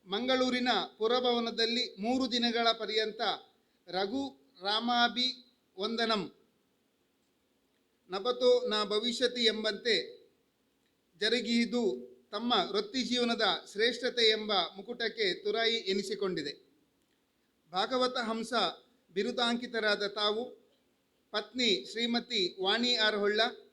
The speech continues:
ಮಕ್ಕಳಾದ ಶ್ರೀಮತಿ ಶ್ರೀ ಲಕ್ಷ್ಮಿ, ಶ್ರೀಮತಿ ವಿದ್ಯಾರೊಂದಿಗೆ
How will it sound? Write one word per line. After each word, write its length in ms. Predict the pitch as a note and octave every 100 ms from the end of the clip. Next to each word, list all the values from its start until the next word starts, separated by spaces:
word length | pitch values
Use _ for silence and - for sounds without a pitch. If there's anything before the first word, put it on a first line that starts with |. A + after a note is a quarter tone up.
| _ _
ಮಕ್ಕಳಾದ 520 | G3 G#3 B3+ A#3+ A3 A3+ E3 - - _ _ -
ಶ್ರೀಮತಿ 680 | B3 A#3+ A#3+ A#3+ F#3+ -
ಶ್ರೀ 180 | A3+ G3+
ಲಕ್ಷ್ಮಿ, 760 | F#3+ G3 - A#3+ B3 B3 - _ -
ಶ್ರೀಮತಿ 680 | A3 A#3+ A#3+ B3 G#3+ F3+ G3
ವಿದ್ಯಾರೊಂದಿಗೆ 720 | G3 A#3+ A#3 A3 A3 A3